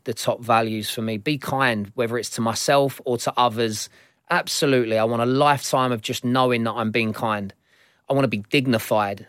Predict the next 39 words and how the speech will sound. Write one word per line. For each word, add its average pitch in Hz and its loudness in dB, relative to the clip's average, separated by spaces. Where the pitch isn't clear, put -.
Um, 110 2
this 131 -2
is 135 -2
new 131 4
on 110 -2
the, 107 -2
on 113 -4
the 110 -2
list, 107 -6
but 113 0
being 127 2
dignified 120 2
is 110 -6
part 117 2
of 113 -12
being 113 -2
authentic. 113 -2
Um, 113 0
being 123 0
dignified 113 2
is 107 -2
the 117 -14
fact 117 0
that 117 0
I 117 4
want 120 0
in 113 -4
years 123 0
to - -10
come 123 0
to - -10
be 120 -2
able 110 0
to 117 -4
look 120 -2
at 123 -8
myself 113 0
and 110 -4
say, 110 0